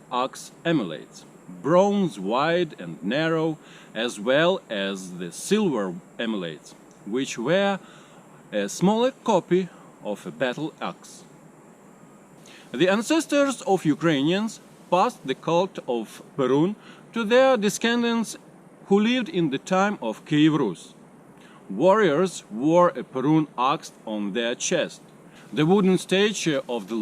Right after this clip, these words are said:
Lord of Thunder and Lightning was on the chapel in Kyiv. The Ukrainian army was powerful at that time. Prince Oleg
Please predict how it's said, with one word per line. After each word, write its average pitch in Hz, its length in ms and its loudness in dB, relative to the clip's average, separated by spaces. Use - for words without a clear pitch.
Lord 151 260 0
of 107 260 -8
Thunder 151 560 0
and 101 260 -8
Lightning 190 500 -4
was 170 440 0
on 123 140 -4
the 113 60 -6
chapel 165 440 0
in 123 240 -4
Kyiv. 110 420 -4
The 90 80 -10
Ukrainian 214 640 0
army 175 480 2
was 98 600 -4
powerful 151 600 2
at 101 220 -6
that 123 240 -2
time. 139 420 0
Prince 160 460 4
Oleg 156 380 4